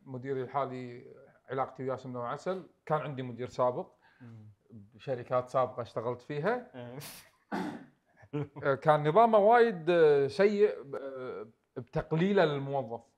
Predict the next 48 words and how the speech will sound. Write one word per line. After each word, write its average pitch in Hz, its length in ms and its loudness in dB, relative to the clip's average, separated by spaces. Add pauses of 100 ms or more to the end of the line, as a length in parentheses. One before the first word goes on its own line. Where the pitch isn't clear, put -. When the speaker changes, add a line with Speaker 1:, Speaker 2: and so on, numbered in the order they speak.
Speaker 1:
لي 214 480 0
يوم 226 260 6
الاستقالة 220 680 2
أنا 175 120 2
هني 180 120 -4
واجهته، 131 460 -4
بس 120 340 -16
طول 214 140 0
الأيام 208 220 6
كنت 151 240 -10
قاعد 135 140 0
أبلع 151 200 0
موس 160 220 -10
وساكت. 123 360 -6 (400)
كان 160 200 6
نظامه 196 280 6
مثلًا 160 300 -4
يطلب 214 240 0
منك 220 200 0
ستة 233 260 0
آلاف 233 180 4
شيء، 202 160 -10 (480)
أنت 185 140 -2
سويت 185 360 0
أربعة 185 420 4
آلاف 147 160 0
شيء، 196 120 0
باقي 196 340 2
ألفين. 220 520 -4 (480)
فيجيك 233 280 2
يسألك 226 340 2
عن 185 120 0
شيء 240 160 4
رقم 208 180 2
خمسة 190 340 0
آلاف، - 140 6
أنت - 120 -6
ليش 160 180 0
ما 160 80 0
سويته؟ 143 420 -2 (220)
يعني 208 220 10
أنا 240 80 10
لازم 233 180 10
أسوي 233 240 8
كل 233 140 2
شيء 247 140 6
بنفسي 220 320 4
بهالشركة؟ 220 640 4